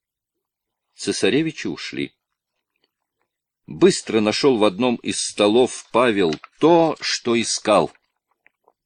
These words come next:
Большой пакет, перевязанный чёрной лентой с надписью: "Вскрыть после моей смерти в Сенате". Дрожит развёрнутый лист в руках Павла.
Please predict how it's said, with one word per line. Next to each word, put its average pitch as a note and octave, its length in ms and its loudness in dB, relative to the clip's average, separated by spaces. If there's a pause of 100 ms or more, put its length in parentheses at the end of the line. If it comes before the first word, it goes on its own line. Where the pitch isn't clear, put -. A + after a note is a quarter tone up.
(120)
Большой G#2+ 640 0
пакет, - 720 0 (300)
перевязанный A#2+ 1000 2
чёрной G#2 580 0
лентой A2+ 540 0
с - 140 -8
надписью: F2 720 -4 (560)
"Вскрыть - 1000 -4 (240)
после G2+ 400 0
моей D2+ 320 -2
смерти C#3 920 -2 (220)
в - 160 -12
Сенате". A2+ 920 -2 (1300)
Дрожит G2+ 880 -6
развёрнутый F2 840 -4
лист F#2+ 360 -6
в D2+ 100 -12
руках D#2+ 440 -8
Павла. C#2 440 -2